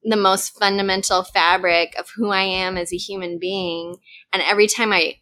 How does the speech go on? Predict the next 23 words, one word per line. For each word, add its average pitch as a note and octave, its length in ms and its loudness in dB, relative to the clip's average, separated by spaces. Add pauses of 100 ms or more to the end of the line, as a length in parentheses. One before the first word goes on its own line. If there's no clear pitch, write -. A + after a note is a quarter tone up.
(120)
I'm F3 180 -4
tempted G3 480 -4
to G#3+ 140 -2
or F#3+ 100 2
even F3 240 -2
try F3 220 0
to F#3+ 80 0
step F#3 260 -6
away F3+ 160 0
from A3 200 -6
those A3+ 200 -2
things, D4+ 560 0 (340)
I G3+ 100 4 (180)
feel A3 220 4
that G3 120 2
I'm F3 220 0
losing F#3+ 420 0
the F3 80 -2
most E3 320 -2
important D#3 760 -6 (840)
piece - 340 -10
of D4 140 -18
me. - 500 -16